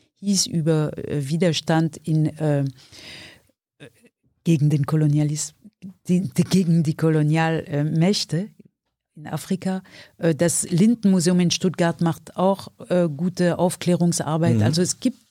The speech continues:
Speaker 1: die Museen und, äh, es gibt auch jetzt immer mehr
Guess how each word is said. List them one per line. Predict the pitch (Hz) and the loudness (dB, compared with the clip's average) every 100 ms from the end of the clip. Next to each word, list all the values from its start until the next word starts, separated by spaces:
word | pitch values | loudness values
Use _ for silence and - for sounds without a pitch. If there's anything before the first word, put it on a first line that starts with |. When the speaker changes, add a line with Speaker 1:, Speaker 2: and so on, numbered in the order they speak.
| - | -4
Speaker 1:
die | 175 | 0
Museen | 175 175 196 294 | 0 2 0 0
und, | 262 190 180 151 | -4 -6 -8 -6
äh, | 170 175 175 - - - - | -4 -2 -4 -10 -20 -20 -14
es | - | -6
gibt | - - | -4 0
auch | 185 175 - - | 0 -2 -8 -4
jetzt | 180 180 - | -4 -4 -4
immer | 180 185 | 0 2
mehr | 175 175 170 170 165 | 4 4 2 0 -4